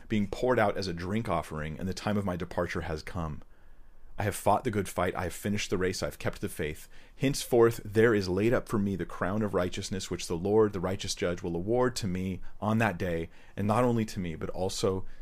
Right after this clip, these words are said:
to all who love his appearing." So Paul's like, "I'm gonna die. I'm gonna die. I'm being poured out. My, my main goal is I want to run the race. I want to look back and say, 'That was a life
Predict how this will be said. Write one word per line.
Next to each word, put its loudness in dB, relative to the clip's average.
to -6
all 4
who -4
love -2
his -8
appearing." -4
So 8
Paul's 8
like, 2
"I'm 0
gonna 0
die. -4
I'm 6
gonna 6
die. 0
I'm 6
being 6
poured 4
out. 6
My, 6
my 6
main 4
goal 8
is 6
I 2
want 6
to 2
run 2
the 6
race. 4
I -2
want 0
to -2
look 0
back 2
and -4
say, 0
'That 2
was 0
a 2
life 0